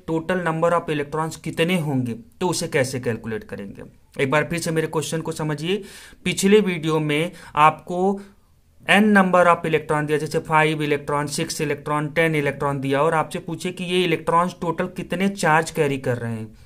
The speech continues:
तो उसके लिए मैंने प्रीवियस वीडियो में बताया था कैसे कैलकुलेशन करते हैं। फॉर्मूला यही रहेगा, Q is equal to N into E।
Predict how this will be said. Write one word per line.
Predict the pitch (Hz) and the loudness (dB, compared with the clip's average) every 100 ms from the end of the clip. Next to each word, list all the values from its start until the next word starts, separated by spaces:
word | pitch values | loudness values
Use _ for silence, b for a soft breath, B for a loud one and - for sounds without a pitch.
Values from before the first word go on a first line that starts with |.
| b b 175 | b b -6
तो | |
उसके | 170 170 160 - 190 | -4 -2 -4 2 2
लिए | 185 180 | 2 0
मैंने | 170 160 165 | 0 0 -2
प्रीवियस | 160 139 147 147 | -2 -2 -2 -2
वीडियो | 151 151 | -4 -4
में | 151 151 | -4 -4
बताया | 147 147 147 | -4 -4 -4
था | 151 | -6
कैसे | 151 143 135 | -6 -6 -6
कैलकुलेशन | 139 143 143 139 147 | -6 -6 -6 -8 -8
करते | 143 147 - | -8 -10 -10
हैं। | 151 160 - - | -10 -10 -16 0
फॉर्मूला | 175 170 165 151 | 4 6 4 0
यही | 123 123 156 | 0 0 0
रहेगा, | 151 151 151 151 | -2 -2 -6 -6
Q | 156 | -6
is | 143 | -6
equal | 139 143 131 | -4 -4 -4
to | 139 | -4
N | 135 | -2
into | 127 156 262 B B B | -2 -2 -2 B B B
E। | 127 | -6